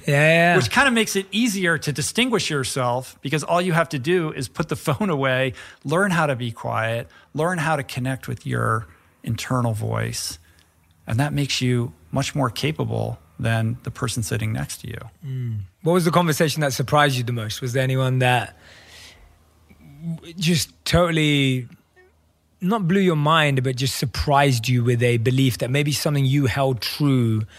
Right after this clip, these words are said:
Speaker 1: but when you spoke to them, they, they changed your mind on it? Was there anyone like that that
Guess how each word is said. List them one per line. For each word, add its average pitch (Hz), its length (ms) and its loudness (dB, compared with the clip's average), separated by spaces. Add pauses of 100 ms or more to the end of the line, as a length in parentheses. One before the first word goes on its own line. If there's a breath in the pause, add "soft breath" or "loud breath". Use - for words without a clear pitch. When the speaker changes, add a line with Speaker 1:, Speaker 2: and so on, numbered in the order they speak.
(140 loud breath)
Speaker 1:
but - 60 -10
when 131 100 2
you 123 80 2
spoke 143 380 -2
to 135 60 -2
them, 117 120 2
they, 113 160 2
they 113 200 0
changed 131 580 2
your 117 120 -2
mind 113 380 -4
on 95 140 -8
it? 90 180 -16
Was 120 120 -4
there 131 120 0
anyone 139 280 2
like 123 300 2
that 120 320 4
that 117 160 -2